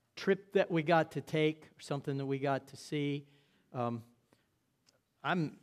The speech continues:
I've never been a, a whole lot of times to a zoo,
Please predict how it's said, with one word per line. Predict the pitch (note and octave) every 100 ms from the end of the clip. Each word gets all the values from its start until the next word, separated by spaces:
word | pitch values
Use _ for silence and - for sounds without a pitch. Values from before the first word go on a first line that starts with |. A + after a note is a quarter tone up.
| _ - - -
I've | D3 D3+
never | C3+ D3 C#3
been | B2 C3 C#3 C#3 C3+ C3+
a, | A#2+ A#2 F#2+ - _ _
a | G#2
whole | B2 C3+
lot | C#3 C3
of | B2
times | - C3+ C3+ C#3 -
to | - A#2+
a |
zoo, | G#2+ G#2+ B2+ C3 F3 G#3+